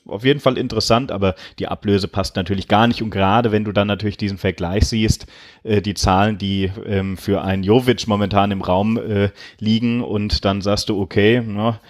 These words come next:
also, äh, da hättest du eher erwartet, vielleicht zehn Millionen ist hier wohl die oberste Grenze, die man da zahlen sollte und zwanzig Millionen ist natürlich wieder que-, völlig abgehoben.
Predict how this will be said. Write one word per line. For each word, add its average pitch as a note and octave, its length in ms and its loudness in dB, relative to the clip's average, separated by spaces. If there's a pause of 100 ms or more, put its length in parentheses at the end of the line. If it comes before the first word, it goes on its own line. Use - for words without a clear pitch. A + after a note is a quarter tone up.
(260)
also, G#2 580 0
äh, G2 220 -4
da G2 140 2
hättest G#2 240 -2
du A#2+ 40 0
eher G#2+ 220 4
erwartet, G2 460 0
vielleicht G2 580 -2
zehn C3+ 180 4
Millionen A#2+ 600 4
ist G#2+ 240 -6
hier A2 220 0
wohl A2 100 2
die A2 80 0
oberste A2 400 2
Grenze, A2 340 0
die F#2 120 -2
man F#2+ 120 0
da F2+ 120 2
zahlen F#2+ 320 -2
sollte G2 200 0
und F#2 120 -4
zwanzig F2+ 320 -2
Millionen F2 240 -4
ist E2+ 100 -2
natürlich E2 300 -4
wieder D#2+ 160 -6
que-, F#2 180 -2
völlig E2+ 380 -2
abgehoben. D2+ 420 -14